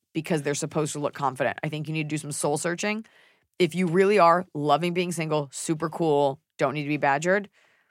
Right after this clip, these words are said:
you have to ask yourself, are you upset that they're badgering you? Do you think it's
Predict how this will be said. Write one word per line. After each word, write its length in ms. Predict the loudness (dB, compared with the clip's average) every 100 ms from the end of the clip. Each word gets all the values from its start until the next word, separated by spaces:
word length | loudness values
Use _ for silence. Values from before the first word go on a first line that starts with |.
| _ _
you 240 | _ -8
have 60 | -2
to 80 | 2
ask 200 | 0 0
yourself, 320 | 0 0 0
are 60 | 0
you 120 | -2
upset 300 | -2 -4 -4
that 140 | -4 -4
they're 100 | -4
badgering 540 | -2 0 -2 -4 -6
you? 320 | -6 -6 -8 -12 _ _ _ _ _ _ _ -10
Do 120 | -4
you 80 | -2
think 260 | -2 0
it's 300 | 0 -2 -8